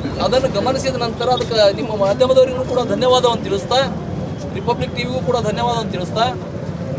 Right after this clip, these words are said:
ಇದು ನಮ್ಮ ಗಮನಕ್ಷೆಗಳು ಏನೇನು ಗಮನಕ್ಕೆ ಬಂದು ಅಂದ್ರೆ, ಈ ಆಸ್ಪತ್ರೆಯಲ್ಲಿ, ರಿಮ್ಸ್ ಆಸ್ಪತ್ರೆ ಸರಿಸುಮಾರು ಒಂದು ಸಾವಿರ ಕೋಟಿ ರೂಪಾಯಿ ವೆಚ್ಚದಲ್ಲಿ ನಿರ್ಮಾಣ ಆದಂಥ ಆಸ್ಪತ್ರೆ.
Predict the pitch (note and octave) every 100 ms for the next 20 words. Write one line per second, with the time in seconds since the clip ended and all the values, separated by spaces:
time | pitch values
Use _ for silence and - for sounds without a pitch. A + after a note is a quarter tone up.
0 | - G#3 B3 B3 B3 G#3+ C4+ C#4 - C4+
1 | B3+ B3+ A3+ C4 B3+ B3 B3+ A3 A#3 A3+
2 | G#3 F3 E3+ - - - - - - -
3 | - - B3 C#4 C4+ B3 - C4 B3+ B3+
4 | A3 F3+ D#3+ A3 C4 B3 A3 - B3+ C4
5 | C#4+ B3+ A#3+ B3+ B3+ B3 B3 B3 A#3 A3
6 | G#3 C4 C4 B3+ A#3+ A#3 A#3+ A#3 A3+ A#3+
7 | A#3 A#3 A3+ A3+ A#3 A3+ A3 A3 G#3+ G#3+
8 | G3+ - A3+ G#3 - -